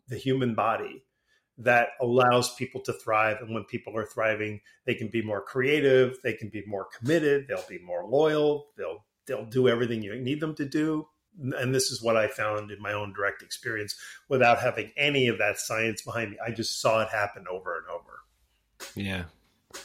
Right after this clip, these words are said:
Speaker 2: Interesting. I mean, there is this sort of general talk that there's a bit of a sk-, a, a global skill sor-, shortage in certain areas.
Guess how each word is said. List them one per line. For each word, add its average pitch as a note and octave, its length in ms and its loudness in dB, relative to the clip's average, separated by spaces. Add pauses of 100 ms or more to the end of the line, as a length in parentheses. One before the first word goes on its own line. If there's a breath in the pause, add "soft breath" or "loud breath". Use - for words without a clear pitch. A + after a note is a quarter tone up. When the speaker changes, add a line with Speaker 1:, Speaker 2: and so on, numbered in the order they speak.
(720 loud breath)
Speaker 2:
Interesting. G2 640 -2 (480)
I A2 80 -6
mean, A#2 300 -2
there B2 200 4
is - 440 2 (600)
this A2 140 -8
sort C3 120 -6
of B2+ 60 -6
general A2+ 480 2
talk G2+ 460 0
that C#2+ 140 -8
there's F2 180 -4
a F2+ 60 -6
bit D#2 100 -2
of B1+ 80 -10
a D#2 60 -6
sk-, - 240 -2
a, F2+ 180 -2 (220)
a G2+ 80 -6
global G2 420 0
skill G2+ 340 0
sor-, D#2+ 320 -4
shortage D#2+ 520 -8
in A2+ 80 -4
certain B2+ 320 4
areas. F2+ 500 0